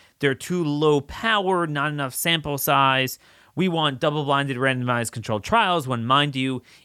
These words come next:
even the vaccine ones that got billions of dollars from the government were not fully randomized and were not double-blinded, it turns out. And actually, their results, when you look at all-cause mortality,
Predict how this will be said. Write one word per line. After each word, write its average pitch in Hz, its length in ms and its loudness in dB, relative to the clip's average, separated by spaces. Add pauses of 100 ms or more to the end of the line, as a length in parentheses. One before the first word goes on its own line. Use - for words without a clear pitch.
even 131 420 -2
the 107 680 0 (360)
vaccine 131 600 -2
ones 135 320 0
that 110 300 -2
got - 280 -4
billions 131 320 0
of 120 80 -6
dollars 117 340 2
from 101 120 -10
the 98 60 -6
government 123 680 0 (380)
were 120 180 0
not 120 420 0
fully 107 600 -2
randomized 110 880 0 (120)
and 98 280 -8
were 104 120 -6
not 113 380 -2
double-blinded, 107 960 0 (420)
it 101 100 -10
turns 110 360 -6
out. 101 420 0 (100)
And 143 460 0 (140)
actually, 123 440 -2
their 107 160 0
results, 107 480 0
when 110 120 -2
you 107 100 -2
look 110 160 0
at 117 80 2
all-cause 107 460 0
mortality, 147 600 -2